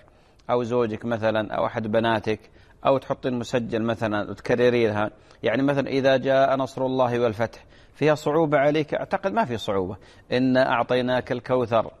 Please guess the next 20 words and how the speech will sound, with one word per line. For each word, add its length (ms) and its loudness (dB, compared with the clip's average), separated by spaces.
"تبت 400 -2
يدا 320 2
أبي 180 0
لهب 340 0
وتب" 360 2
مثلا، 520 2
آه، 400 2
"لإيلاف 720 2
قريش"، 360 0
كلها 280 0
صور 260 0
قصار. 420 -2
على 180 4
العموم 280 0
يا 60 2
أخت 140 -6
الفاضلة، 500 0
أنت 160 -4
على 220 4
خير. 320 0